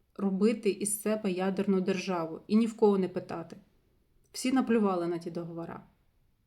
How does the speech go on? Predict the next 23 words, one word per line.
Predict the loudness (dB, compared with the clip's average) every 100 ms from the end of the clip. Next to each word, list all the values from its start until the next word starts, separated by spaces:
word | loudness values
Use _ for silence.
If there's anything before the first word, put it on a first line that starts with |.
| _ _ _ _
Тож | -2 0 -2 -8 -4
давайте | 0 0 0 -2 -4 -6
ми | 0 2 2 0 -8 _ _ _ _ _ _ _ _ _ _ _
тепер | -12 -4 -4 -4 -8 _ _ -6
наплюємо | -4 -2 -2 0 -2 -2
на | 0
них | 2 0 -2 -16 -8
і | -4
зробимо | -2 -4 -4 -8
так, | -4 -4 -6 -10 -6
як | -6
треба | -6 -8 -6 -6 -8 _ _ -6
нам. | -4 -4 -8 -14 _ _ _ _ _
Щоб | -12 -12 -2
вижити, | 0 2 2 0 -2 -2 -6 -10
щоб | -8 -6
жити, | -2 -2 0 -2 -6 -12 _ _
і | -6
щоб | -4 -4 -4
в | -2
нашій, | 0 0 -4 -8 -10 -4
у | 0
нашій | 2 0 -2 -6 -10